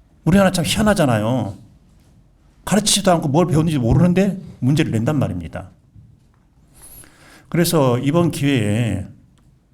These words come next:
과감하게 시험은 백 퍼센트 일반계 고등학교 교사로 하든 아니면 최소 오십 퍼센트 하든 이번엔 정말 방향을 전환할 그런 기회가 된 것 같아요.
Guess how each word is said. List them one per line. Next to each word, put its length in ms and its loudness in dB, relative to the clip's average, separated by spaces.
과감하게 840 -2
시험은 420 2
백 160 0
퍼센트 720 0
일반계 300 2
고등학교 320 -2
교사로 480 -4
하든 500 0
아니면 340 0
최소 340 -4
오십 200 0
퍼센트 320 -2
하든 560 -4
이번엔 400 2
정말 560 0
방향을 320 2
전환할 500 -2
그런 220 -8
기회가 320 -4
된 160 -2
것 100 2
같아요. 720 -6